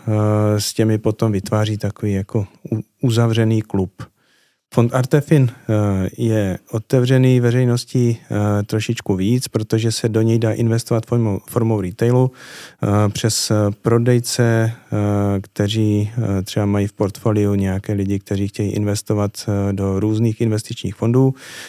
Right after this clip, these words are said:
takže přes Amistu nebo Konsek můžou investovat i lidé přímo z ulice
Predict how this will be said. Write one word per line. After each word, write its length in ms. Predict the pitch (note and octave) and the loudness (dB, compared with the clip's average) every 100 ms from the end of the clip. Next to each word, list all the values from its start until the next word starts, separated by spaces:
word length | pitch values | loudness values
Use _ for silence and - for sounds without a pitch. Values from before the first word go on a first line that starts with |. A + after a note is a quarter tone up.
| - | -4
takže 240 | A2 G#2+ A2+ | 0 0 0
přes 340 | - G#2 - - | -2 -4 -4 -2
Amistu 600 | A#2+ A#2+ A#2 - B2 A#2 | 2 4 2 2 2 4
nebo 300 | A2 G2+ G2 | 2 0 -2
Konsek 680 | - A2 A#2 - B2 A#2 - - | 0 0 0 0 0 -2 -8 -6
můžou 380 | G#2 G#2 G#2+ A2 | -2 0 0 0
investovat 800 | A2 G#2+ A2 - A2+ G#2+ A2 - _ - - | 0 0 -2 -2 -2 0 -2 -4 _ -20 -2
i 100 | A#2 | 0
lidé 280 | A2+ A2 G#2+ | 2 2 0
přímo 360 | - G#2+ G2 | 0 -2 -2
z 80 | - | -2
ulice 520 | G#2 A#2 A#2+ - B2 | 0 0 -2 0 0